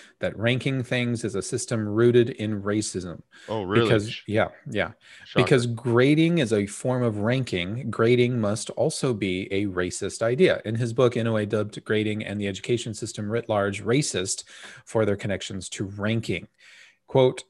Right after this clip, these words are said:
Speaker 1: "Ranking is a part of a much longer racist and white supremacist tradition in Western intellectual history," Inoue writes.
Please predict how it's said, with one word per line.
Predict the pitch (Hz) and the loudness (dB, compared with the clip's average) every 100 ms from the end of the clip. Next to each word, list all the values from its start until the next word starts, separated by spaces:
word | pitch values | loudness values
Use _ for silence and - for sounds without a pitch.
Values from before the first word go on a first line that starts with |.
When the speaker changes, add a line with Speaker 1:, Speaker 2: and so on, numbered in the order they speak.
| _ | _
Speaker 1:
"Ranking | 113 120 180 190 170 | -2 0 2 2 2
is | 156 | 0
a | 117 | -2
part | - 127 123 | 0 2 2
of | |
a | 101 | 2
much | 104 117 - - | 0 -2 -4 -6
longer | 107 107 120 120 | -2 0 0 0
racist | 107 107 113 - 110 - - | 0 0 0 -2 -4 -6 -8
and | 98 | -6
white | 95 110 | -4 -4
supremacist | - 117 - 107 101 104 - - | -4 -6 -4 -6 -6 -8 -8 -14
tradition | - 110 104 127 135 131 135 - | -12 -6 -4 -2 -4 -4 -6 -6
in | 95 | -2
Western | 113 - 131 123 | -2 0 -2 -4
intellectual | 113 117 117 110 110 123 110 | -6 -8 -2 -2 -2 -2 -2
history," | 104 123 - 104 90 - | 0 -4 -4 -4 -4 -4
Inoue | 98 92 90 | -6 -4 -2
writes. | 92 120 - | 0 0 -2